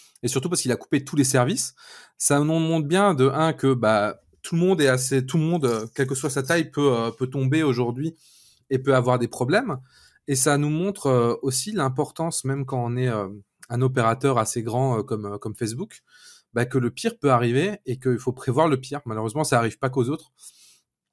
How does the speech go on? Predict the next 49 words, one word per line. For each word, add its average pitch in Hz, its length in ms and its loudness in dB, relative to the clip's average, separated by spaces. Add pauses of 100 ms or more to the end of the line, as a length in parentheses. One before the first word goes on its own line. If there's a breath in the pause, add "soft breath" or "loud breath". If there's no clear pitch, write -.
(420)
Donc 139 220 0
pour 139 100 0
le 131 100 2
coup, 131 160 -6
là, 170 80 0
ils 131 120 -2
étaient 131 160 -2
peut-être, 135 300 0
euh, 117 180 2
pas 147 200 4
forcément 139 520 0
les 120 120 2
mieux 131 200 0
préparés, 131 560 0 (400 loud breath)
dans 123 80 -2
le 123 60 -2
sens 135 260 -4
où 160 40 -2
les 139 120 6
D 123 80 4
N 131 120 4
S 143 160 0
étaient - 140 -8
tous 147 160 -12
sur - 180 -2
leur 120 140 4
A 135 140 4
S, - 140 -2
ça 120 100 -2
aurait 110 120 0
été 123 160 -4
un, 113 360 -2
ça - 160 -4
aurait 110 100 0
été 131 120 -4
une 117 100 -4
bonne 120 140 0
idée, 123 200 0
par 131 120 0
exemple, 127 200 0
de 117 60 0
les 117 80 -2
mettre 123 140 -2
sur 120 100 -4
un 117 80 -2
autre 127 200 -4
A 120 100 2
S 113 140 -8
aussi, 147 300 -6